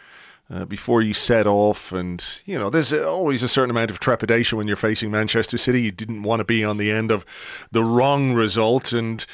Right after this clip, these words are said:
even if we could, in, uh, our many ways, compartmentalize that if it happened,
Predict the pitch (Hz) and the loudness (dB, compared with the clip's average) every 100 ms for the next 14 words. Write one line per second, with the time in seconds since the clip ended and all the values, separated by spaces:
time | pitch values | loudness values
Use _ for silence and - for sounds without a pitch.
0 | - - 143 131 131 127 117 143 139 127 | -18 -4 -2 0 0 -2 0 4 6 6
1 | 101 - - 110 113 107 92 98 - 98 | 2 -8 -8 -8 -8 -8 -8 -6 -4 -2
2 | 107 113 113 107 107 107 - 131 113 104 | 0 0 0 0 0 0 0 -2 0 -2
3 | 110 139 143 123 107 107 117 107 - 123 | 0 -2 2 2 2 0 -2 -2 -2 -2
4 | 107 98 98 156 - 78 80 | -2 -4 -2 -4 -4 -10 -12